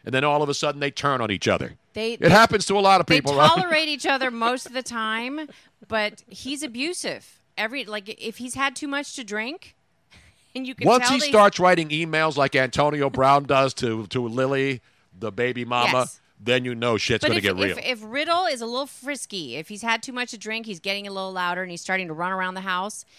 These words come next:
Speaker 2: he becomes downright mean to her.
Speaker 1: I know he does. It gets ugly in here.
Speaker 2: Yeah, no, I mean, he's, he's like furs flying. I found one of his claws in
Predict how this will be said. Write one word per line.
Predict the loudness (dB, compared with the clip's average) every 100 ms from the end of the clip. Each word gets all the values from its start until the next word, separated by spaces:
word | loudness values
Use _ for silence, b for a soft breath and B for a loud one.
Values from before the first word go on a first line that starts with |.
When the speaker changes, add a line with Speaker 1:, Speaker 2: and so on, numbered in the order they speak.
| b b b
Speaker 2:
he | -10 -8 -6
becomes | -8 -6 -6 -6
downright | -4 -2 -2 -2 -4 -6
mean | -8 -8 -6 -4
to | -4
her. | -4 -6 -10 _ _ _ _ -8
Speaker 1:
I | -2
know | 0 4
he |
does. | 4 2 0 -10 -16 _ _ _ _
It | -8 -4
gets | -2 2
ugly | 2 2 0
in | 0
here. | -2 -2
Speaker 2:
Yeah, | -2 -2 -2 -6
no, | -4 -4 -4
I | -4
mean, | -6 -8
he's, | -8 -8 -10
he's | -12 -10 -10
like | -6 -6 -6
furs | -2 0 0 -2 -8
flying. | -2 0 2 0 -2 -4 -8 b b -10
I | -4
found | 0 0 0
one | -4 -6
of | -6
his | -8 -8
claws | -8 0 2 0 -2 -8
in | -6 -6